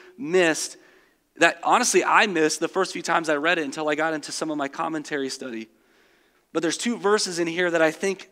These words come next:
have a hidden truth that we have to be aware of.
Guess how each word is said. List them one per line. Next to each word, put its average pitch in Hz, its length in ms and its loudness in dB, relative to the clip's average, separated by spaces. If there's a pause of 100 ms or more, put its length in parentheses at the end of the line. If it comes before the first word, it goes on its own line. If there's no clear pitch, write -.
have 180 220 0
a 156 60 2
hidden 190 320 -2
truth 170 460 -2
that 139 160 -6
we 156 120 -4
have 165 320 0
to 165 80 -6
be 156 160 0
aware 151 360 0
of. 120 260 -6